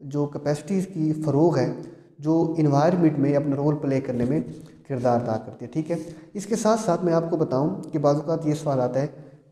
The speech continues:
एक और स्टेटमेंट आती है और वो पूछी जाती है कि ये किसने दी थी,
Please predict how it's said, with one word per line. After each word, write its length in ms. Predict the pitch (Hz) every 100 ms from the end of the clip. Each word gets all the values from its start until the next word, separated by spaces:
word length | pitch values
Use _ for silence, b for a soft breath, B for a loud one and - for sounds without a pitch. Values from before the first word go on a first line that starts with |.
| -
एक 180 | 165 165
और 140 | 190
स्टेटमेंट 440 | - 170 156 135
आती 200 | 123 -
है 180 | 131 147 -
और 80 | 147
वो 100 | 143
पूछी 300 | 139 160 170
जाती 280 | 139 123 131
है 80 | 135
कि 100 | 131
ये 120 | 139
किसने 340 | 139 147 139
दी 140 | 117 104
थी, 160 | -